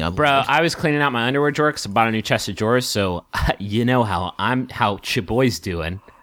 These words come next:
Speaker 2: You know that, that new Drake song? <laughs> I check out my new chest of drawers.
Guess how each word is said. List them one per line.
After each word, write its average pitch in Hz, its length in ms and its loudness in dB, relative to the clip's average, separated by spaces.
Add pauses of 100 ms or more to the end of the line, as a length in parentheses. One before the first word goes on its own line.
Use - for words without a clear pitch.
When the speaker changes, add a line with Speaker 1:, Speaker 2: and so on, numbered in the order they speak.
(680)
Speaker 2:
You 160 160 2
know 165 100 4
that, 143 420 -2
that 147 140 2
new 139 140 2
Drake 123 280 2
song? 127 520 2 (720)
<laughs> - 80 -2 (220)
I 127 640 0 (120)
check 131 200 0
out 117 120 2
my 113 60 -2
new 117 120 0
chest 110 300 -2
of 95 60 -6
drawers. 113 420 -4